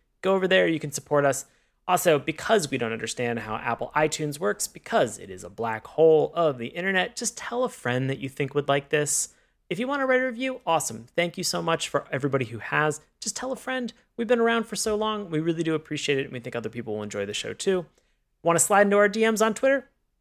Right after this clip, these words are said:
At Morning Tunes. Remember, morning with a U. Check us out on Instagram and Facebook at Saturday Morning Cartoons.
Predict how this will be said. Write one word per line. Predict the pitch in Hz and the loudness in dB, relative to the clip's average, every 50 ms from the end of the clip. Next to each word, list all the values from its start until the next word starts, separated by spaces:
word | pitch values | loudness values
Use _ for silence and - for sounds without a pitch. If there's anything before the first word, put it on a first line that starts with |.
| _ _ - | _ _ 0
At | 226 196 160 - 151 | 2 2 2 0 0
Morning | 143 143 143 143 139 135 | -2 0 0 0 -2 -2
Tunes. | - 190 185 175 180 185 180 - - - _ _ - | -2 -2 0 0 -2 -2 -4 -6 -8 -10 _ _ -4
Remember, | 185 202 202 196 196 196 202 - - | 0 2 2 2 2 0 0 -2 -2
morning | 208 190 143 113 107 | -2 0 0 0 -2
with | 110 107 104 - | -4 -6 -6 -6
a | 110 | -4
U. | 120 139 147 147 147 147 151 - _ | -2 2 4 4 4 2 2 -2 _
Check | - 202 196 | -6 -6 -4
us | 156 - | 0 2
out | 180 170 | 2 2
on | 165 - | 2 -2
Instagram | - 165 147 - 156 160 151 151 | -6 -6 -4 -2 0 0 2 2
and | 143 - | 0 0
Facebook | - 156 143 - - 156 143 - | 0 -2 0 0 0 0 0 0
at | - 147 139 - - | 0 -2 0 0 0
Saturday | - 135 123 117 123 | 2 2 2 2 0
Morning | 127 127 127 123 120 | -2 -2 -2 -2 -2
Cartoons. | 113 - 117 113 - - 160 151 147 143 147 | -4 -4 -6 -6 -4 -4 -4 -2 -4 -4 -8